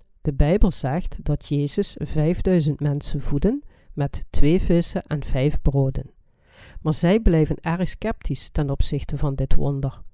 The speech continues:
Zij verklaren het als volgt: "Mensen volgden Jezus en zij waren allemaal uitgehongerd.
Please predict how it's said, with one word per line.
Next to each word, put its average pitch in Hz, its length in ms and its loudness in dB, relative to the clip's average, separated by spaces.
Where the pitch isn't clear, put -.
Zij 160 240 0
verklaren 156 600 -2
het 170 200 -4
als - 200 -2
volgt: 131 520 -6
"Mensen 185 520 -4
volgden 147 460 0
Jezus 131 640 -10
en 147 120 -8
zij 131 160 -2
waren 143 320 -2
allemaal 180 460 -2
uitgehongerd. - 840 -4